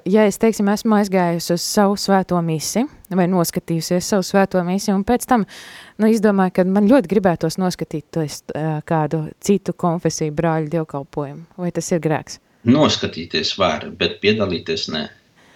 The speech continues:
Speaker 1: Tad, ā, attālināti, jā?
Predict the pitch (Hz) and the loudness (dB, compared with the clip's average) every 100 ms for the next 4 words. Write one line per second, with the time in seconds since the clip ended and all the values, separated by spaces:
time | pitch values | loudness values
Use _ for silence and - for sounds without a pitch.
0 | _ _ _ _ _ _ _ _ _ _ | _ _ _ _ _ _ _ _ _ _
1 | _ _ _ - _ _ _ _ _ - | _ _ _ -20 _ _ _ _ _ -12
2 | 170 - 180 151 180 175 165 160 160 82 | -4 2 2 4 2 4 2 0 -2 -4
3 | 92 - _ - 185 - 156 147 151 143 | -6 -10 _ 0 0 2 0 0 -2 -6
4 | - - - - _ _ - 160 165 | -8 -12 -20 -20 _ _ -4 0 2